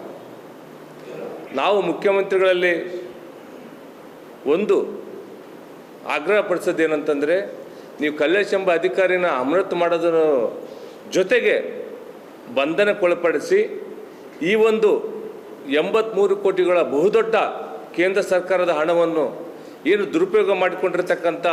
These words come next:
ಅಧಿಕಾರಿಗಳನ್ನ ಎಲ್ಲರನ್ನೂ ಬಂಧನಕ್ಕೊಳಪಟ್ಟು ತನಿಖೆ ಮಾಡಿ ಇದರ ವಿರುದ್ಧ ಯಾರ್ಯಾರಿದ್ದಾರೆ,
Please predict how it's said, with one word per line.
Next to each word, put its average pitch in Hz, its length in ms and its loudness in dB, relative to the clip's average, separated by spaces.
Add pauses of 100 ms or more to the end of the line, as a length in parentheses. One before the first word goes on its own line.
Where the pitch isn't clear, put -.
(120)
ಅಧಿಕಾರಿಗಳನ್ನ 175 760 2
ಎಲ್ಲರನ್ನೂ 220 420 4 (1300)
ಬಂಧನಕ್ಕೊಳಪಟ್ಟು 170 920 0 (720)
ತನಿಖೆ 220 360 2 (960)
ಮಾಡಿ 190 360 4 (680)
ಇದರ 190 180 4 (840)
ವಿರುದ್ಧ 175 300 2 (200)
ಯಾರ್ಯಾರಿದ್ದಾರೆ, 185 720 4